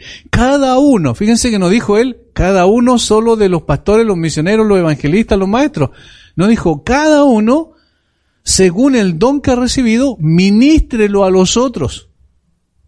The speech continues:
como buenos administradores de la multiforme gracia de Dios". Y ahí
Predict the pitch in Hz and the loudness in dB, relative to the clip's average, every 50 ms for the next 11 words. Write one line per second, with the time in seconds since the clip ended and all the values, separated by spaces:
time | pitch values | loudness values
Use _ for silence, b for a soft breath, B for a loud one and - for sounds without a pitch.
0 | _ _ _ _ _ _ _ _ _ - - 151 156 151 143 131 143 190 214 220 | _ _ _ _ _ _ _ _ _ -4 -2 0 0 0 0 0 0 0 0 0
1 | 226 208 - 196 170 160 151 147 151 147 147 - 135 135 156 180 185 185 175 156 | -2 -2 -2 -2 -2 -2 -2 -2 -2 -2 -2 -2 -2 0 0 2 2 2 2 0
2 | 143 139 139 139 135 - 139 120 - 165 165 160 156 147 135 135 147 156 147 - | 0 0 0 -2 -2 -2 -6 -4 -2 -2 -2 -2 -2 -4 -2 -2 -2 -2 -2 -2
3 | 143 127 123 131 151 147 - - 127 135 175 196 196 | -4 -2 -2 0 0 -2 0 0 0 0 0 -2 -4